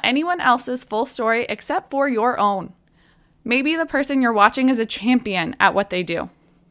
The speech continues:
Maybe they're recovering from an injury and don't feel strong.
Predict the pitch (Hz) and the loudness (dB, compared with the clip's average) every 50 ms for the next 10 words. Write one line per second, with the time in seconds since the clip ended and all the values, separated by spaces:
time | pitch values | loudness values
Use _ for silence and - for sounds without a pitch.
0 | _ _ _ 220 202 196 240 330 302 233 196 196 226 262 294 _ - 214 233 226 | _ _ _ -4 0 2 4 4 4 2 0 -2 -2 -4 -8 _ -2 2 2 4
1 | 240 247 247 254 - 254 233 233 262 254 262 254 - 247 233 247 233 - - 226 | 4 4 2 2 0 0 0 2 2 2 2 2 2 2 2 2 2 0 0 0
2 | 247 240 240 220 202 180 - - 208 202 190 _ 214 196 220 226 247 - - 233 | 0 0 0 0 -2 -2 -2 -2 -4 -4 -4 _ -2 -2 -2 -4 -6 -8 -6 -6
3 | 226 220 - - - 196 202 214 185 180 175 | -4 -4 -6 -6 -2 -2 0 0 -2 -4 -6